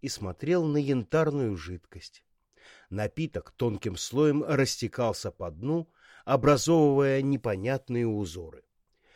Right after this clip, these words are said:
Никто наверняка не знал, какими способностями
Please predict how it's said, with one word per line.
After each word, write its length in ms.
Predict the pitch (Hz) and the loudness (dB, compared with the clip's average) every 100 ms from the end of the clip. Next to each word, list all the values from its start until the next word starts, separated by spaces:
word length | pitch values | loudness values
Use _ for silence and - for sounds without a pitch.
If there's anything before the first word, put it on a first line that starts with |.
| _ _ | _ _
Никто 340 | 147 170 - 208 | 0 0 6 6
наверняка 580 | 196 180 180 170 185 180 | 8 6 4 2 4 4
не 140 | 180 | 4
знал, 440 | 143 160 180 120 | 0 2 4 2
какими 400 | - 98 95 98 | 0 -8 -8 -8
способностями 1040 | 92 - 95 - 143 95 87 - 85 73 | -8 -8 -6 0 -2 -2 -10 -12 -14 -16